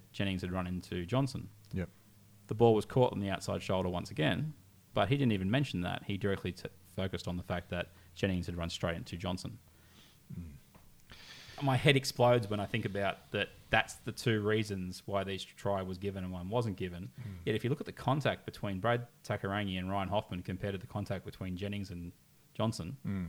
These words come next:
Speaker 1: it's not even close.
Speaker 2: Mm.
Speaker 1: Ryan Hoffman runs as fast and as hard as he can into Takarangi.
Speaker 2: Yeah.
Speaker 1: And because Takarangi doesn't fall backwards and go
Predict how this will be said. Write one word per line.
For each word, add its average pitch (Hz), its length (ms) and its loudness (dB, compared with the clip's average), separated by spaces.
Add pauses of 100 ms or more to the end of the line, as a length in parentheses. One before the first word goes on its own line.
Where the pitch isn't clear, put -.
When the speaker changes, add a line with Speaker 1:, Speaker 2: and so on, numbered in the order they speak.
(120)
Speaker 1:
it's - 160 -4
not 160 180 6
even 123 200 6
close. - 580 -2
Speaker 2:
Mm. 95 200 -2 (180)
Speaker 1:
Ryan 160 180 8
Hoffman 127 400 4 (340)
runs 123 460 8
as 113 120 2
fast 135 540 6
and 113 80 2
as 95 120 2
hard 110 300 0
as 95 60 -4
he 92 80 -8
can 110 380 -2
into 90 160 -4
Takarangi. 92 560 -2 (100)
Speaker 2:
Yeah. 80 140 -4 (260)
Speaker 1:
And 110 140 4
because 147 260 4
Takarangi 127 400 6
doesn't 107 200 4
fall 117 220 2
backwards 104 360 2
and 95 100 0
go 95 80 2